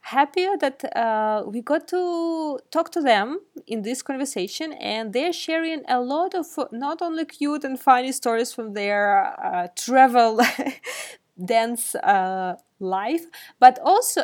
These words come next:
a lot of very cool tips, uh, that you can incorporate in your events, regardless, are you event festival organizer or you just organizing, like, small haflas or small events at your studio?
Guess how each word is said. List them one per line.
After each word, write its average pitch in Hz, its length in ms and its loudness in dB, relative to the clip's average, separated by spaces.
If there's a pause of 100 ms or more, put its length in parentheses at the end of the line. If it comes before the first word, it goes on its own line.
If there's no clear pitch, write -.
a 247 100 -2
lot 285 400 -2
of 320 140 -4
very 359 440 0
cool 330 380 -4 (140)
tips, - 580 -6
uh, 190 200 0 (440)
that 220 420 -8
you 349 100 -6
can 381 240 2
incorporate 277 920 -6
in 247 260 -10
your 247 440 -4
events, 233 800 -4 (260)
regardless, 233 720 2 (120)
are 202 120 2
you 208 180 -2
event 202 480 -4 (200)
festival 302 760 0
organizer 330 800 -4
or 214 80 -6
you 220 120 -6
just 233 240 -2
organizing, 208 640 -2
like, 185 160 -6
small 202 400 -4
haflas 196 560 -2
or - 60 -10
small 202 360 -6
events 185 320 -6
at - 200 -18
your 165 80 -12
studio? 190 500 -8